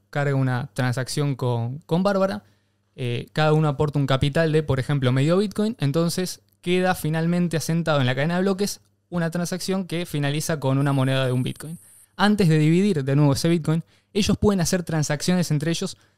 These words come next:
enviándose y recibiendo, eh, parte de la tenencia de ese Bitcoin en total. En de-, es decir, por ejemplo, si Alan quiere pagarle a Bárbara, por ejemplo, una décima de Bitcoin, lo que hace en lugar de hacer una transacción en la cadena es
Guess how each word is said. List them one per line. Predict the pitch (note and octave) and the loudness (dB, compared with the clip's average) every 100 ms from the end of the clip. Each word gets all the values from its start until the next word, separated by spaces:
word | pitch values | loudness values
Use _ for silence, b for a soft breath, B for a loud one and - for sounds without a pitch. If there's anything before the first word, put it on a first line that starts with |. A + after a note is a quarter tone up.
| _ | _
enviándose | D3 D#3 F#3+ G3 F3+ | 0 2 2 0 -2
y | |
recibiendo, | E3+ F3+ - F3+ F3 F#3 G3+ _ _ | -2 -2 0 0 2 0 -2 _ _
eh, | C#3 C#3 _ | -12 -12 _
parte | - E3+ E3+ F3 D#3+ | 0 0 0 -2 0
de | C#3+ D#3 F#3 | 0 -2 -6
la | D#3 C3 | -6 -4
tenencia | - C#3 E3+ F3 D#3+ D#3+ D3 | 0 0 0 0 -2 -2 0
de | C#3 | -2
ese | D3 - C#3+ C#3 B2+ | -4 -4 -4 -2 -2
Bitcoin | B2 D3+ - C3 | -2 -2 -2 -2
en | B2 | -2
total. | D3 D#3 A2 | 0 0 0
En | A#2+ | -6
de-, | B2 C#3 | -6 -2
es | D#3 | 0
decir, | D3+ C#3+ B2+ | 0 0 -2
por | B2+ | -2
ejemplo, | B2+ D3 A#2+ A2+ - _ _ _ _ | -2 -2 -2 -4 -10 _ _ _ _
si | - B2 A2+ A2 A#2 _ | -4 0 0 0 -4 _
Alan | - D#3 D3 C3 | 0 2 2 0
quiere | C#3 C3+ | 2 2
pagarle | B2+ C3+ C3 | 2 2 2
a | C3+ | 2
Bárbara, | C3+ A#2+ A2+ G#2+ _ _ _ - | 2 0 -4 -10 _ _ _ -8
por | A#2 | -6
ejemplo, | A2 A#2+ | -4 -2
una | B2+ C3 | 0 2
décima | D3+ E3 E3+ F3+ | 2 0 0 0
de | F#3+ | 0
Bitcoin, | G3+ F3+ G#3+ G#3 _ _ _ | 0 -2 -4 -4 _ _ _
lo | C3+ C3+ | -2 0
que | D3+ | 2
hace | D#3 C#3+ | 0 0
en | B2+ | 0
lugar | C3+ D3 | 2 2
de | C#3 | 0
hacer | B2+ | -2
una | B2+ A#2+ | -6 -4
transacción | B2 C#3 B2+ C#3 C3 _ | -4 -4 -4 -6 -6 _
en | D3+ F3 | -2 0
la | F3 | 0
cadena | F3 F#3 F#3 F#3+ - | 0 0 -2 -4 -4
es | C#3+ - | -4 -4